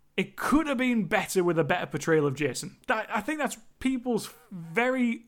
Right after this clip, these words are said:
one of the very only few criticisms of Freddy versus Jason is the Jason portrayal, but it is what it is. So coming in number seven, Ken Kirzinger, Freddy versus Jason.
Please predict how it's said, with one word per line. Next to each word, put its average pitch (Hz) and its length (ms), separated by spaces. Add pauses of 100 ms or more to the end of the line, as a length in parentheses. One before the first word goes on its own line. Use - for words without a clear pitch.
one 233 220
of 202 100
the 202 60
very 247 480
only 233 500
few 226 480
criticisms 147 1000 (560)
of 180 380 (100)
Freddy 170 420
versus 151 280
Jason 151 440 (120)
is 233 280
the 220 100
Jason 220 440
portrayal, 220 540
but 165 320 (640)
it 269 120
is 294 180
what 277 140
it 208 60
is. 175 220
So 185 160
coming 294 240
in 254 80
number 220 160
seven, 185 380
Ken 269 320
Kirzinger, 165 680
Freddy 185 540
versus 151 580 (140)
Jason. 147 520